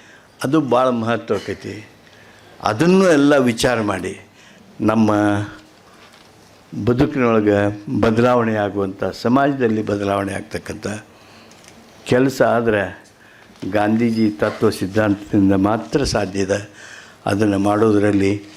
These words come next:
ಈ ಸೆಮಿನಾರ್ ಭಾಳ ದೊಡ್ಡದಾಗಿರ್ತಕ್ಕಂಥ,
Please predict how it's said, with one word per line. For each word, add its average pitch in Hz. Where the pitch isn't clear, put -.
ಈ 180
ಸೆಮಿನಾರ್ 127
ಭಾಳ 127
ದೊಡ್ಡದಾಗಿರ್ತಕ್ಕಂಥ, 123